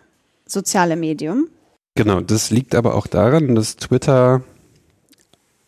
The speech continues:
Speaker 2: auch schon vor dieser Öffnung für die Forschung mit diesem Academic Access <laughs> ziemlich accessible war. Also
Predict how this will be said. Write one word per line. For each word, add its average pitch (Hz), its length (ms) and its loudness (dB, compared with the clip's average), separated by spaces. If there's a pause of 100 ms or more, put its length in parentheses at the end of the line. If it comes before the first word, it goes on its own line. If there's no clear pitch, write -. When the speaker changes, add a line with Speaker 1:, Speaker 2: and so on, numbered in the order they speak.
(120)
Speaker 2:
auch 110 200 -4
schon 107 300 0
vor - 600 0
dieser 101 280 0
Öffnung 98 500 -4
für - 300 -6
die 101 80 -4
Forschung 110 380 0
mit 95 120 2
diesem 101 340 2
Academic 98 520 -2
Access - 480 -4 (1040)
<laughs> - 160 -14 (300)
ziemlich 110 340 0
accessible 101 480 0
war. - 80 -10 (140)
Also 104 240 0